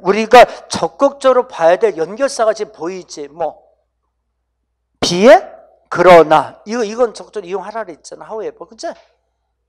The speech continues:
맞아? 아, 여기, 여기 봐봐, 얘들아. However라는 연결사는 우리가 적극적으로 봐야 될 연결사잖아. 자, 그러면 이제 보자.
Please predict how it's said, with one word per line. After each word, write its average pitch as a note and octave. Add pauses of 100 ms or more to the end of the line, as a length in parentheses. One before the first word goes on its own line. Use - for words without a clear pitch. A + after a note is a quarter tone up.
(800)
맞아? E3+ (2250)
아, F3+
여기, A3
여기 A#3
봐봐, F3
얘들아. E3+ (400)
However라는 B3+
연결사는 G#3
우리가 F#3
적극적으로 F#3+
봐야 D3+
될 E3+
연결사잖아. C#3+ (360)
자, D3+
그러면 F#3
이제 D3+
보자. F#3